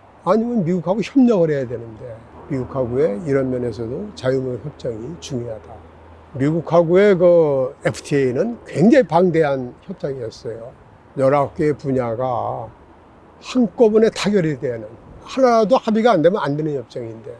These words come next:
노 대통령은 전혀 흔들림 없이 그 어려움을 정말 그 처음부터 끝까지 그건 소신이 확실하거든요. 성공하기 위해서는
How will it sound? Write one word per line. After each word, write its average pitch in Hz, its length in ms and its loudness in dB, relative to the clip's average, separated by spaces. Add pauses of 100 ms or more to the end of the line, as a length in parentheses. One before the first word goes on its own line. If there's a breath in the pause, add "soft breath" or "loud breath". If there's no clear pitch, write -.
(140)
노 139 180 0
대통령은 131 760 -2 (240)
전혀 160 300 0
흔들림 208 480 4
없이 156 320 -2
그 151 160 -2
어려움을 147 920 0 (720)
정말 123 280 -6 (200)
그 120 200 -8
처음부터 147 420 -12
끝까지 120 760 -14 (220)
그건 233 240 -2
소신이 240 460 -2
확실하거든요. 156 760 -2 (220)
성공하기 196 840 2
위해서는 165 540 -2